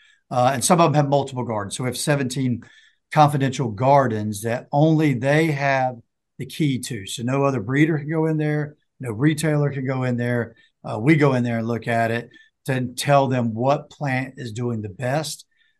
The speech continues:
Uh, and that has worked very well on, you'll get a plant that'll be Begonia seven two three seven. So it doesn't even have a name yet. It's just a number. Once they feel like it does very well, then they'll put a name to it and go, "Okay,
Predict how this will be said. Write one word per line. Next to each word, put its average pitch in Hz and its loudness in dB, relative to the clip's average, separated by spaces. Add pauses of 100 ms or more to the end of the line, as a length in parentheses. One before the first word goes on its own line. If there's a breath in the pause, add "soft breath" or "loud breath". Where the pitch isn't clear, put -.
(120)
Uh, 117 -4
and 123 -4
that 139 2
has 120 -2
worked 127 -2
very 143 4
well 127 2
on, 113 -6 (260 soft breath)
you'll 139 -2
get 143 4
a 123 0
plant 147 4
that'll 120 -4
be 123 -2
Begonia 147 2 (260 soft breath)
seven 151 4
two 147 0
three 131 -4
seven. 113 -4 (320)
So - -10
it 123 -2
doesn't 151 6
even 143 4
have 139 4
a 123 0
name 143 2
yet. 120 -4
It's 117 -8
just 131 -10
a 120 -6
number. 117 0 (300 soft breath)
Once 135 -4
they 135 -2
feel 135 -2
like 120 0
it 113 -10
does 151 0
very 120 -4
well, 110 -4
then 143 0
they'll 127 -2
put 123 -6
a 110 -8
name 117 -6
to 107 -12
it 123 -14
and 110 -14
go, 110 -10
"Okay, 107 -12